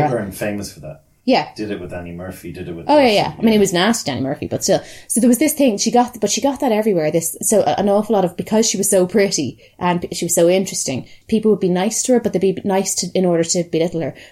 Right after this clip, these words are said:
Speaker 1: And she was just this lone voice saying, "I call bullshit.
Speaker 2: Yeah.
Speaker 1: She's like, 'The Emperor's we-, not wearing any clothes.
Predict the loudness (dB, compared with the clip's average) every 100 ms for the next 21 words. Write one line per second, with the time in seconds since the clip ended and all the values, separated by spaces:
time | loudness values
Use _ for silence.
0 | -6 -2 2 2 2 0 -2 -2 0 2
1 | 4 2 0 0 0 2 0 -2 -6 _
2 | _ _ _ _ 0 2 2 2 2 0
3 | 0 -2 -4 -6 -10 -12 -18 -14 -10 0
4 | 2 4 4 4 4 2 2 2 2 4
5 | 4 4 2 2 2 2